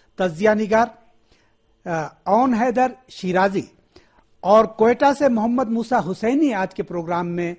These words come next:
ہمیں جوائن کریں گے، جو دھرنے کی جگہ پر موجود ہیں اور ہزارہ برادری کے نمائندے ہیں، اور اسی کے ساتھ، آ، کوئٹہ میں مقیم اہل سنت کے ممتاز عالم دین قاری عبد الرحمان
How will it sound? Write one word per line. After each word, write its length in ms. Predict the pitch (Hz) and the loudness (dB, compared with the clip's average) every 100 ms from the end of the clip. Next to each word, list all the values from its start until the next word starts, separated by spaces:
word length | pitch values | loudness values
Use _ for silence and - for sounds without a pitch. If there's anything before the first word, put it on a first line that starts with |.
| _ _ - | _ _ -10
ہمیں 180 | 170 160 | -6 -4
جوائن 300 | 147 175 220 | -4 -4 -4
کریں 340 | 220 214 226 | -4 -4 -2
گے، 140 | 240 220 | -2 -2
جو 200 | 180 160 | -4 -6
دھرنے 380 | 143 156 170 | -8 -8 -8
کی 140 | 165 160 | -8 -8
جگہ 240 | 156 156 | -8 -8
پر 120 | 151 | -10
موجود 440 | 143 147 139 208 190 | -10 -10 -8 -8 -6
ہیں 140 | 240 - _ _ | -8 -10 _ _
اور 180 | 185 156 107 | -8 -8 -8
ہزارہ 440 | 160 208 226 254 | -4 2 4 4
برادری 460 | 233 214 214 208 220 | 2 2 0 -2 -6
کے 140 | 226 | -4
نمائندے 480 | 185 175 180 202 262 | -4 -4 -6 -8 -6
ہیں، 120 | 254 | -6
اور 100 | 294 | -6
اسی 220 | 247 277 302 | -6 -2 -2
کے 160 | 196 | -2
ساتھ، 400 | - 185 175 - _ _ _ _ _ 175 | -6 -6 -6 -8 _ _ _ _ _ -4
آ، 20 | 175 170 160 156 151 147 143 143 135 - | -2 -2 -2 -4 -4 -6 -8 -10 -12 -6
کوئٹہ 260 | 185 180 | -4 -2
میں 180 | 185 180 | -2 -2
مقیم 400 | 170 160 233 202 101 _ _ _ _ _ _ 208 | -4 -4 -2 -2 -4 _ _ _ _ _ _ -8
اہل 260 | 180 190 185 | -6 -4 -6
سنت 400 | 202 220 247 240 | -4 -2 -4 -4
کے 160 | 233 233 | 0 0
ممتاز 640 | 196 185 170 220 226 208 | 0 -4 -2 2 2 4
عالم 320 | 185 175 175 160 | 0 0 -2 -2
دین 240 | 151 175 123 - | -2 -2 -4 -10
قاری 360 | 170 185 240 247 220 | -4 0 0 -2 -8
عبد 180 | 143 | -8
الرحمان 640 | 185 151 151 170 185 202 | -8 -6 -8 -6 -6 -6